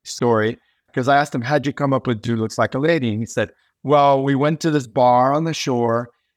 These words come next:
and me and my guys, uh, you know, the roadies and stuff, and the, it was, like, almost empty, and except their long, lonely bar. And at the end was this kind of vision of loveliness, this, like, uh, bouffant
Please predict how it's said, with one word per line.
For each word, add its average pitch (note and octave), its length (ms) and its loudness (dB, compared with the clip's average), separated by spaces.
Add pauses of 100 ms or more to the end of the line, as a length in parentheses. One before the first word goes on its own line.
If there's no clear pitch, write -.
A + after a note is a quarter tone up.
(180)
and B2 440 0 (140)
me A#2+ 220 0
and B2 100 2
my C3+ 140 2
guys, B2 600 2 (160)
uh, A#2 160 2
you A#2+ 160 0
know, A2+ 120 0
the A2+ 120 -4
roadies A#2 460 2
and A#2 140 -6
stuff, A#2 380 2 (400)
and A#2+ 260 2
the, A#2 120 2 (160)
it A#2+ 100 -2
was, - 160 -6
like, A#2+ 200 0 (120)
almost C#3 360 2
empty, A#2 500 -2 (100)
and A2+ 160 -4
except - 360 -2
their A#2 160 0
long, C3 1000 0 (120)
lonely B2+ 480 0
bar. A#2+ 340 2
And A#2 100 -2
at A2 120 -8
the A#2+ 180 -16
end C#3 300 0
was A2+ 160 -4
this A2+ 220 -6
kind A#2+ 180 -2
of A2 100 -2 (500)
vision C3 440 2
of A2+ 180 0
loveliness, A#2 720 0
this, - 260 -10
like, A2 260 -2
uh, G#2 200 0 (240)
bouffant A#2+ 680 0